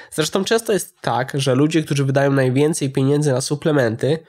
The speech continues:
odnotowują najgorsze rezultaty w odchudzaniu. Wynika to najczęściej z tego,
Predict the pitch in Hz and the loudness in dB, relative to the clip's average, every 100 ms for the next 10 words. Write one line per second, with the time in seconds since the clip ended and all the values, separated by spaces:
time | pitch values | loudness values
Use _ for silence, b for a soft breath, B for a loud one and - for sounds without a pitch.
0 | B 180 160 165 165 156 165 156 151 147 | B -2 0 0 0 2 2 2 2 2
1 | 147 151 - 135 127 120 120 120 117 113 | 2 0 0 0 0 0 -2 -2 -4 -4
2 | 113 - 120 110 104 117 _ - 143 165 | -4 -4 -2 0 0 -4 _ -6 -2 -2
3 | 185 190 180 165 160 185 - 147 - 120 | -2 -2 0 -2 -2 -2 -2 -2 0 -2
4 | 113 127 | 0 -2